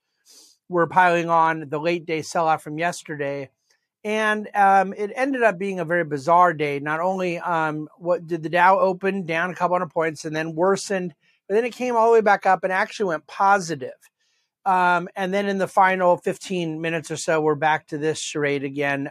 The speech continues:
Um, it dropped off, but the Dow closed down only a hundred and, and, uh, forty-six points. Now, the S and P was down over one percent, a little bit over one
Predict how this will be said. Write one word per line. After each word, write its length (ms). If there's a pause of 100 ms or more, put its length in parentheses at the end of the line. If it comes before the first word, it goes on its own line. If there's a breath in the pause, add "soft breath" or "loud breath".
Um, 300
it 80
dropped 300
off, 280
but 100
the 80
Dow 220
closed 400
down 240
only 160
a 80
hundred 380 (500 soft breath)
and, 300
and, 460
uh, 260
forty-six 960
points. 720 (400 soft breath)
Now, 420
the 300
S 180
and 140
P 220
was 240
down 260
over 160
one 260
percent, 540
a 80
little 220
bit 100
over 180
one 380